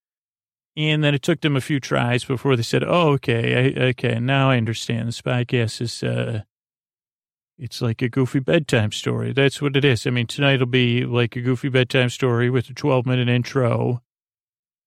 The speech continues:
and then forty-eight minutes of me, uh, misremembering Home Alone. Uh, but it's for me to try and help. So give the podcast a few tries, uh, see if it works for you.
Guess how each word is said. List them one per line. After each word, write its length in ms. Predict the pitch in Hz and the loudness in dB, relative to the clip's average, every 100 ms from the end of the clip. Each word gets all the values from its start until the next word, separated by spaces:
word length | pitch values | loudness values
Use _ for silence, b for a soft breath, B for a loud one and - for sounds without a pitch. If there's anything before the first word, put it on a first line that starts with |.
| - | -6
and 180 | 131 123 | 0 2
then 120 | 117 | 0
forty-eight 500 | - 135 123 123 123 | 0 2 4 4 2
minutes 340 | 123 113 - | 0 -2 -4
of 80 | 123 | -4
me, 520 | 113 117 113 127 123 | -2 -2 -2 -2 -2
uh, 400 | 117 110 110 107 - _ _ _ _ _ - | -2 -2 -4 -6 -8 _ _ _ _ _ -8
misremembering 880 | 120 135 127 123 117 117 117 113 | -6 -2 0 2 0 0 0 0
Home 260 | 110 123 117 | 0 0 0
Alone. 640 | 113 131 123 107 113 117 - _ _ _ _ _ _ _ _ | 2 4 2 0 -6 -14 -20 _ _ _ _ _ _ _ _
Uh, 720 | 127 120 120 120 117 123 131 | -6 -2 -2 -2 -2 -4 -4
but 220 | 127 143 139 | 0 2 2
it's 160 | - | 0
for 320 | 143 127 151 | -2 -2 -2
me 160 | 151 147 | 2 2
to 100 | 143 | 0
try 200 | 127 143 | 0 2
and 100 | 131 | 2
help. 140 | 123 | 0
So 120 | - 147 | -2 -4
give 240 | 143 202 | -2 -2
the 100 | 202 | 0
podcast 600 | 185 165 156 160 151 - | 2 2 2 2 2 0
a 80 | 135 | -4
few 220 | - 139 | -4 -4
tries, 680 | 127 131 120 117 117 117 - | -2 -2 0 -2 -4 -2 -2
uh, 100 | 131 | -2
see 280 | - 165 165 | -2 0 2
if 100 | 165 | 2
it 140 | 151 | 0
works 360 | 139 139 127 - | 2 2 2 -2
for 320 | 131 120 120 | -2 0 0
you. 520 | 120 120 123 135 143 | -2 -2 -2 -2 -4